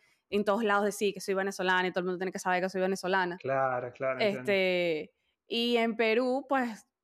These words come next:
Speaker 1: simplemente con todos estos temas que fueron pasando, pues, fue como que tratábamos de, yo, de hecho, tenía un suéter y eso, y casi que ni me lo ponía, o me lo ponía encima de algo más, porque yo decía, "No,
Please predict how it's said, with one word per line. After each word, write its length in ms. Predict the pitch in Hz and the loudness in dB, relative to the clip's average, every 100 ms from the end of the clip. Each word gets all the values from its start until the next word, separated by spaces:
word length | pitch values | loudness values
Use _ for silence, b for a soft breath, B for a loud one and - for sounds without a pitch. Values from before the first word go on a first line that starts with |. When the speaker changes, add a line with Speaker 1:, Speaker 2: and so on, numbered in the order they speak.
| _ _ _ _ | _ _ _ _
Speaker 1:
simplemente 600 | - 208 208 208 220 233 | -4 0 2 2 0 -2
con 220 | 226 196 | -2 0
todos 200 | 190 185 | 0 0
estos 220 | 185 226 - | -2 -8 0
temas 300 | 208 226 240 | 0 0 -6
que 100 | 233 | -4
fueron 220 | 190 190 | -4 -2
pasando, 380 | 208 202 214 214 | -2 -2 -2 0
pues, 200 | 196 170 b b b _ | -2 -4 b b b _
fue 180 | 202 185 | -2 0
como 220 | 202 214 | 0 0
que 300 | 180 160 - _ _ _ - | 0 0 -4 _ _ _ -6
tratábamos 540 | 185 185 175 196 226 | -4 0 2 2 2
de, 380 | 214 190 170 196 254 | 2 2 0 -6 -4
yo, 160 | 202 185 | 0 0
de 140 | 196 | 0
hecho, 160 | 185 208 | 0 0
tenía 220 | 220 185 | 0 0
un 100 | 180 | 0
suéter 340 | 202 220 214 208 | 0 0 2 2
y 60 | |
eso, 160 | 220 247 | 2 0
y 80 | 220 | 0
casi 220 | - 185 | -2 0
que 200 | 240 214 | 0 0
ni 160 | 196 180 | 0 2
me 120 | 170 | 2
lo 140 | 170 | 2
ponía, 400 | 170 170 190 240 | 2 2 2 2
o 60 | 214 | 2
me 100 | 175 | 2
lo 120 | 165 | 0
ponía 260 | 165 165 165 | -2 -2 -2
encima 320 | 190 202 208 | -2 0 2
de 80 | 202 | 2
algo 220 | 170 180 | 2 2
más, 220 | 196 233 196 | 2 2 2
porque 360 | 214 214 180 | 2 2 0
yo 100 | 175 | 0
decía, 220 | 170 185 | 0 0
"No, 320 | 175 165 170 | 0 -2 -4